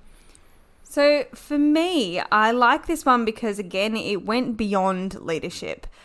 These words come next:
The mantra of "the standard you walk past is the standard you set" is something that I found myself referring to in my personal life as well, which I love. It shows up for me all over the place. Uh, it's basically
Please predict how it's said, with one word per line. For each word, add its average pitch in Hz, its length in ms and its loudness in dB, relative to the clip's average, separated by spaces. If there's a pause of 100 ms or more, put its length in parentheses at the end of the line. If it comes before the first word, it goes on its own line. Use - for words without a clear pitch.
(220)
The 220 80 -2
mantra 262 520 0
of 196 460 2
"the 202 80 -8
standard 190 400 -6
you 190 80 -6
walk 175 220 -4
past 185 340 0
is 196 120 -8
the 196 40 -12
standard 175 400 -6
you 170 80 -8
set" 214 380 -2
is 226 200 -2
something 254 320 0
that 330 80 2
I 330 100 2
found 226 280 2
myself 214 340 -2
referring 190 500 -6
to 185 280 -6
in 233 160 -4
my 269 140 2
personal 254 480 0
life 180 280 2
as 196 200 -4
well, 190 260 4
which 180 180 -6
I 190 80 0
love. 185 460 4 (300)
It 196 100 -2
shows 220 220 6
up - 160 4
for - 80 -6
me 196 80 -2
all 247 180 10
over 185 160 8
the 170 80 0
place. - 460 -8 (320)
Uh, 208 340 10
it's - 240 -4 (160)
basically 427 560 2